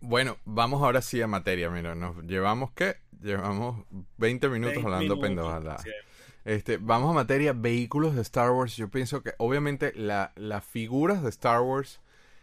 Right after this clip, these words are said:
Speaker 1: este, revolucionaron la industria del juguete al principio de los ochenta. Este, hay un antes y después de los, sobre todo los tres, tres cuartos de, de figuras de Star Wars.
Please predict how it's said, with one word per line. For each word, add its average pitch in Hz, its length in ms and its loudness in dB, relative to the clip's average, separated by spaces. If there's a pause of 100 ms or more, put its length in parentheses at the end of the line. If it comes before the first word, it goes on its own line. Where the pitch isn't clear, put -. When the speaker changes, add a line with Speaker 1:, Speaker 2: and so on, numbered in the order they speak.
(140)
Speaker 1:
este, 107 560 -4 (600)
revolucionaron 123 840 2
la 127 60 0
industria 107 340 -2
del 107 100 -2
juguete 95 400 -2
al 104 80 -4
principio 92 540 -4
de 92 60 0
los 82 140 -4
ochenta. 82 560 -8 (360)
Este, 92 640 -4 (100)
hay 104 220 -2
un 123 280 -4
antes 120 340 -2
y 110 80 -2
después 113 420 0
de 113 80 0
los, 95 180 -4
sobre 92 260 -2
todo 104 180 -2
los 120 140 -4
tres, 104 200 -6
tres 107 160 -12
cuartos 104 480 -2
de, 85 300 -6
de 85 120 -10
figuras 92 400 -6
de 107 60 -6
Star 90 300 -4
Wars. 92 220 -8